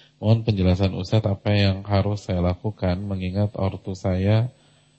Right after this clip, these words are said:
mengharapkan mena-, menantunya kelak berhijab <clears throat> dan taat pada aturan agama.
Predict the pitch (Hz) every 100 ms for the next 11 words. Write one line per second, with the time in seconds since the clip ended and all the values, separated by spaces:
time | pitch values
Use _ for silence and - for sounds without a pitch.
0 | _ 104 101 101 98 92 - 107 104 98
1 | 98 101 98 95 92 98 107 104 104 104
2 | - 95 90 98 90 90 - _ _ _
3 | _ _ - 117 101 98 95 95 101 104
4 | - 95 92 90 95 92 92 92 92 87
5 | 87